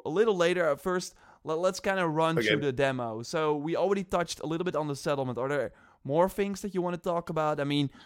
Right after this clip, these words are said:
Speaker 1: there's, like, a tattoo shop that we finally saw in action.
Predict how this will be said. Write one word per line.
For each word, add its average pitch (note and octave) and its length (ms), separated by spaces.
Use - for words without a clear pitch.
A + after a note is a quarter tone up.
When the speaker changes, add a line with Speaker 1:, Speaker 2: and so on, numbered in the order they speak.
Speaker 1:
there's, D3 260
like, C#3 160
a C3 60
tattoo E3 480
shop E3 340
that D3 80
we C#3+ 140
finally D3 340
saw C#3 220
in C#3 80
action. C#3 480